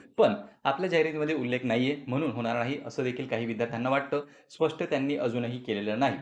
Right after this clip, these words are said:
दुसरं म्हणजे असं की आपण ते व्हेरीफाय सुद्धा करू शकत नाही, कारण की ते आन्सर की देत नाही, रॉ स्कोर आपल्याला समजत नाही, त्यामुळे आपले मार्क वाढले की नेमके कमी झाले,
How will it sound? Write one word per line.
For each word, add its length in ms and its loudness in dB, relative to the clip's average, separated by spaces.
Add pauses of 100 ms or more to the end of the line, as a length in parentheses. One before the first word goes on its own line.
(160)
दुसरं 240 -4
म्हणजे 160 -2
असं 140 -2
की 100 -6
आपण 200 -2
ते 60 -2
व्हेरीफाय 300 0
सुद्धा 220 0
करू 140 0
शकत 240 -2
नाही, 220 -4 (260)
कारण 180 2
की 100 -6
ते 60 4
आन्सर 240 0
की 100 -6
देत 200 0
नाही, 200 -2
रॉ 180 4
स्कोर 200 -2
आपल्याला 260 0
समजत 320 -4
नाही, 180 -6
त्यामुळे 300 0
आपले 240 -4
मार्क 280 -2
वाढले 380 2
की 160 -6
नेमके 240 -4
कमी 220 -2
झाले, 180 4